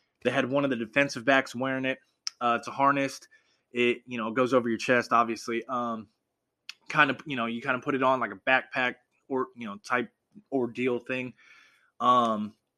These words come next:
but with that, you know, I can just, I can throw the camera on there. So I got some ideas of maybe,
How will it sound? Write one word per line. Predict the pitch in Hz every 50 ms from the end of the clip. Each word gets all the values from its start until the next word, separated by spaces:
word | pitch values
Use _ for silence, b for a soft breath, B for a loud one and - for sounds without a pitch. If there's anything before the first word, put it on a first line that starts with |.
| _ _ _ _ _ _ -
but | 120 117 135 139
with | 135 127 - -
that, | 143 143 143 139 123 131
you | 135 135
know, | 131 131 123
I | 123 123 123
can | - 131 120
just, | 113 110 - - 131
I | 135
can | - 135 123
throw | 131 123
the | 110 101
camera | - - 156 160 160 156 143
on | 139 143 147
there. | 147 143 143 147 143 139 b b b b b b b b b b
So | - - - 139 135 131 127 127 127 117
I | 131
got | 127 131 131
some | - 139 131
ideas | 123 131 123 131 135 139 131 120 110
of | 117
maybe, | 120 127 131 135 123 123 123 120 120 - -